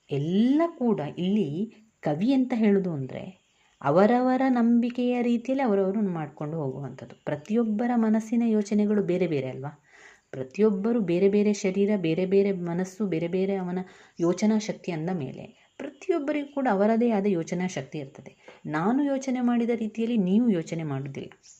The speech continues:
ಹಾಗೆಯೇ ನೀವು ಯೋಚನೆ ಮಾಡಿದ ರೀತಿಯಲ್ಲಿ ನಾನು ಯೋಚನೆ ಮಾಡುವುದಿಲ್ಲ. ಎಲ್ಲರ ಯೋ-, ಯೋಚನಾ ಶಕ್ತಿಯು ಬೇರೆ ಬೇರೆ.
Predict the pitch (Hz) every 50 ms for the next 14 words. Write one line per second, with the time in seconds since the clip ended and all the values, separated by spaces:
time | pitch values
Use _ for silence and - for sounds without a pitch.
0 | _ _ - 185 202 226 208 170 147 135 147 202 196 - - _ - 269 311 359
1 | 349 339 320 277 262 247 - 240 220 220 208 202 190 175 175 170 165 196 202 -
2 | 220 247 233 175 139 151 185 220 226 190 139 139 - 160 160 147 135 131 135 135
3 | 139 131 - - _ _ - 165 190 208 247 254 269 294 311 330 330 311 254 202
4 | 190 - - - 175 175 175 175 190 185 202 202 202 190 - - - 202 196 156
5 | 156 147 151 151 151 147 131 127 131 135